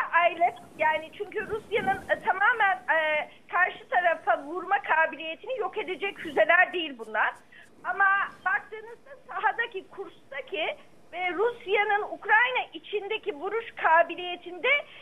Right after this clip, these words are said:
belli bir aksamaya neden olabilir. Ama daha çok verilen mesaj askeriden ziyade, e, siyasi, politik ve psikolojik bir mesaj. E, ve ayrıca Avrupa'nın benzer şekildeki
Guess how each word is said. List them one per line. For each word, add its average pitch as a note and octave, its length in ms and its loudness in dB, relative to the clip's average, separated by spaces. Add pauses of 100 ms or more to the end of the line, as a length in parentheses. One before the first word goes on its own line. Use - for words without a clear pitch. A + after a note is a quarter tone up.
(140)
belli A4 300 2
bir F#4 220 4
aksamaya F#4+ 500 2
neden G4 240 -2
olabilir. F4+ 500 2 (300)
Ama F#4 260 2
daha G#4+ 280 0
çok G4 300 -6
verilen D#4+ 480 0
mesaj F4 440 2 (140)
askeriden F4+ 1120 0
ziyade, C4 500 2 (680)
e, E4 260 -8 (100)
siyasi, E4+ 600 0
politik F#4 480 -4
ve A4+ 160 -4
psikolojik E4+ 680 0
bir D4+ 180 0
mesaj. C4+ 420 6 (440)
E, D#4+ 40 2
ve F4+ 340 4 (320)
ayrıca F4+ 500 0
Avrupa'nın D4+ 640 -2
benzer D#4+ 560 -6
şekildeki D#4 540 -10